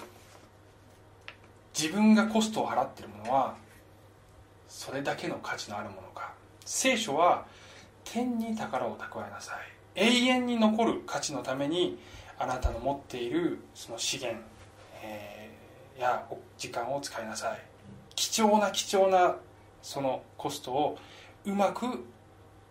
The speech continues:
えー、使いなさい」っていうふうに言ってるんだと思います。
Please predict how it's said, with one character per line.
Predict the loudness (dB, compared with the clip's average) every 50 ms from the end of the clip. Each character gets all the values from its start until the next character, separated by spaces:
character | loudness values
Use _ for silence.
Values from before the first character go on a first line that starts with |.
| -20 -20 -20 -20 -20 -20 -20 -20 -20 -20 -20 -20 -20 -16
え | -14 -14 -14 -14 -16 -18 -20 -12 -10
ー、 | -8
使 | -6 -6 -6
い | -6
な | -6 -8
さ | -10 -10
い」 | -10 -12 -14 -20 -20 -20 -20 -20
っ | -18
て | -16 -16
い | -14
う |
ふ | -10 -6
う |
に | -6 -6 -6 -6 -10 -16 -20 -20 -20 -20 -20 -20 -16 -14
言 | -12
っ | -10
て | -8 -8
る | -6
ん | -6
だ | -6 -6
と | -8
思 | -10 -10 -12
い |
ま | -12 -10 -10
す。 | -10 -12 -12